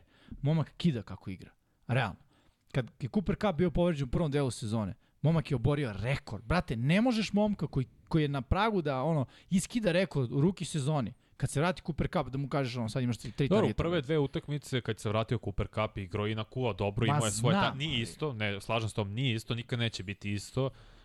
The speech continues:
Speaker 2: ali ono što je i radi sa Kyrenom Williamsom dok je bio zdrav, sad će i opet, čim se vratio sa A R-a,
Speaker 1: Mhm.
Speaker 2: mislim da će opet proigrati igra trčanja,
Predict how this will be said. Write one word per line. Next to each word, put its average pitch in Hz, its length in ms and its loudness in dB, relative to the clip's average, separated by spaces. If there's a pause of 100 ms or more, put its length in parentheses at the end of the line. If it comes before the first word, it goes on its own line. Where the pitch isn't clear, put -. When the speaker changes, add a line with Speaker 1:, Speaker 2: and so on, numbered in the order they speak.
Speaker 2:
ali 107 340 0
ono 120 180 0
što - 180 -2
je 104 180 0
i 98 180 -4
radi 107 220 0
sa 101 200 -6
Kyrenom 107 480 -4
Williamsom 110 460 -2
dok 101 160 -10
je 110 40 -8
bio 107 180 0
zdrav, 104 220 -2
sad 98 180 -6
će 104 120 -6
i 104 40 -2
opet, 101 460 -4
čim 107 200 -8
se 110 120 -4
vratio 101 300 -2
sa - 180 -10
A 90 160 -2
R-a, 95 440 2
Speaker 1:
Mhm. 131 180 2
Speaker 2:
mislim 143 240 2
da 101 100 2
će - 120 -6
opet 107 220 -4
proigrati 101 500 -2
igra 98 160 -2
trčanja, 107 520 -2